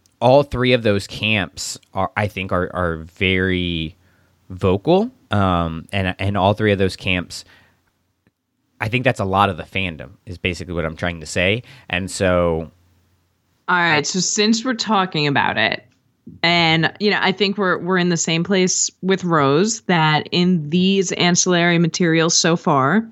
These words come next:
Speaker 2: she seems very misused. I won't say she's a bad character in them. I won't say she's not needed in them. I'm just gonna say she feels misused
Speaker 1: I think that would
Speaker 2: in
Speaker 1: be
Speaker 2: what we've seen so far.
Speaker 1: That'd be a good word, yeah.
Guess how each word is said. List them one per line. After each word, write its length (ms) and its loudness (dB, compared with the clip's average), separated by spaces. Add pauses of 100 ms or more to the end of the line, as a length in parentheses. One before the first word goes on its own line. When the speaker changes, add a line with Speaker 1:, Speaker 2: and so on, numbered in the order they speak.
(520)
Speaker 2:
she 280 2
seems 440 2
very 560 2
misused. 1200 0
I 100 2
won't 280 0
say 180 0
she's 500 0
a 140 2
bad 340 0
character 480 0
in 120 0
them. 340 2
I 100 0
won't 240 2
say 160 0
she's 280 0
not 180 0
needed 400 0
in 120 2
them. 280 2
I'm 140 0
just 180 -2
gonna 140 2
say 220 0
she 320 0
feels 440 0
misused 1040 0 (480)
Speaker 1:
I 60 -20
think 160 -12
that 100 -6
would 100 -4
Speaker 2:
in 100 4
Speaker 1:
be 60 4
Speaker 2:
what 140 4
we've 180 -2
seen 300 -4
so 240 0
far. 580 0
Speaker 1:
That'd 160 -10
be 100 -12
a 40 -14
good 220 -14
word, 260 -14
yeah. 160 -10